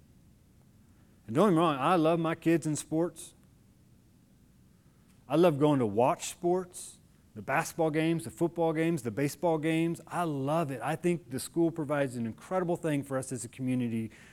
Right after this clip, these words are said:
for engagement with one another and entertainment. But America has made sports a god,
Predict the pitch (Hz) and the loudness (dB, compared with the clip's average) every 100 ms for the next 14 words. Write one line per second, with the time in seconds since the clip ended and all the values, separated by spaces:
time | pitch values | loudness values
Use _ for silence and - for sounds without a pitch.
0 | - - 120 113 110 127 131 131 123 110 | -20 -4 0 0 2 2 2 -2 -4 -4
1 | 120 120 113 113 113 107 110 110 - 104 | -4 -2 -2 -2 -2 -4 -4 -6 -8 -10
2 | 101 101 101 - _ - _ _ _ - | -10 -14 -20 -20 _ -20 _ _ _ -20
3 | - - - _ _ _ - _ _ _ | -20 -20 -20 _ _ _ -20 _ _ _
4 | - _ - 131 120 127 311 - - 139 | -20 _ -4 0 2 2 4 4 2 2
5 | 123 117 117 107 120 113 - - 151 147 | 2 2 -4 -2 -2 -2 -8 -4 0 0
6 | 117 - 95 90 110 123 104 - - | 0 -10 -16 -12 -8 -8 -8 -14 -20